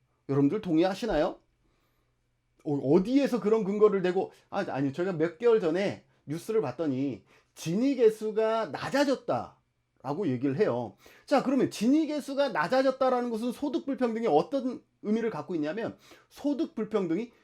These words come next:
줄어들었다라는 의미를 갖고 있거든요. 자, 그러면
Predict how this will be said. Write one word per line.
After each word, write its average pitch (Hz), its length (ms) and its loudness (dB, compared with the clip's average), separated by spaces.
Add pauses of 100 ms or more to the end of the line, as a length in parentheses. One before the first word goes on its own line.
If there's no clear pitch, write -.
(120)
줄어들었다라는 185 1160 0
의미를 127 300 0
갖고 127 280 -8
있거든요. 120 580 -8 (420)
자, - 580 -10 (100)
그러면 254 500 -2